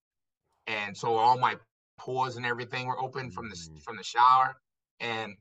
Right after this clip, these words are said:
Speaker 1: I rubbed it on my legs. And I would probably say ten, twenty seconds after that, I was on fire.
Speaker 2: Ooh.
Speaker 1: Like, my legs, my skin was melting off.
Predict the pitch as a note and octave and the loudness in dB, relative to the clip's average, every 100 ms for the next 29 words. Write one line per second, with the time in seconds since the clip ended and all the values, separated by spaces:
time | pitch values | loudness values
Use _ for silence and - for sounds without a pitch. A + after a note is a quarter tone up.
0 | - A#2+ C3 A#2+ B2+ C3+ C3+ C3+ C3 C3 | 2 4 4 2 0 0 0 0 0 -2
1 | C3+ C3+ A#2 G#2+ A2 - - - _ _ | -6 -4 -6 -6 -12 -20 -20 -20 _ _
2 | _ _ _ _ _ _ _ - B2 A#2 | _ _ _ _ _ _ _ -8 -4 -4
3 | A2 G#2+ G#2 A2 _ _ _ _ _ _ | -4 -8 -14 -20 _ _ _ _ _ _
4 | - C3 D3+ D3+ A#2+ C#3 C#3 B2 - C3 | 0 4 4 4 4 2 2 -6 -6 -4
5 | B2 A#2+ A2+ _ _ - - D#3+ D#3 D3 | -2 -4 -8 _ _ -20 -4 -2 -2 -6
6 | - D3 C#3 A#2+ C3 A#2+ A2+ A2 - _ | -4 -2 -2 0 0 0 -4 -10 -18 _
7 | _ - _ _ - B2 B2 A#2+ A2+ G#2+ | _ -20 _ _ 4 6 4 2 2 2
8 | - - A#2+ A#2+ A2+ G#2+ G2+ F#2 - _ | 2 4 6 6 2 -2 -2 -4 -8 _
9 | _ _ C3 A#2+ G#2 F2 - _ _ _ | _ _ 4 4 4 -6 -12 _ _ _
10 | _ _ D#2 D#2+ C2 _ _ - A#2+ A2 | _ _ -20 -20 -20 _ _ -2 0 0
11 | G#2 A#2+ B2+ B2 B2 A#2+ A2+ - _ _ | 6 8 8 6 2 2 -2 -16 _ _
12 | B2 C3 C3 C#3+ C3 A2+ G2+ - A#2+ B2 | 2 2 2 -2 -2 -2 -8 -8 -6 -2
13 | C3 C3 B2+ C3 B2 B2 _ _ A2 A2 | 4 6 4 0 -4 -6 _ _ 6 8
14 | F#2+ - - | 6 0 -20